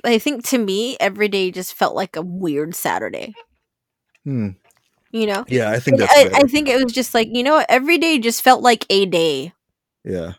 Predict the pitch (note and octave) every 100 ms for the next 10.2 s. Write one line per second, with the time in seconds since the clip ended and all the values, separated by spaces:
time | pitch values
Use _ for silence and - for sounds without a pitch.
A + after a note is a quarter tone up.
0 | - A3 G#3+ B3+ A3+ A3+ A3 A3 G#3+ G3
1 | D#3 D#2+ F#3 G3+ F3 G3 F#3 D#3 E3+ F3
2 | E3+ B2 - B2+ A#2 A2 G2 F2+ F#2+ G2
3 | - G#3 G3 - D3 C#3+ A#2 F#2+ F2+ B3
4 | E4 C4 A3 - B3 G#3 A#3 F#3+ G3 F#3+
5 | F#3+ G3+ E3 D#3+ C3+ C#3 G3+ D#3 D#3 -
6 | E3+ A#2+ G2+ G#2+ A#3+ A#2+ - G3 G#3+ G#3
7 | G#3 F3+ C#4+ - C#4 _ _ _ - B2
8 | D3 D#3+ F#3 D#3+ D#3 D3 A#2+ F#2+ G2 A2
9 | G#2+ A2 A2+ B2+ A#2 G2+ G2+ A2 F2+ -
10 | -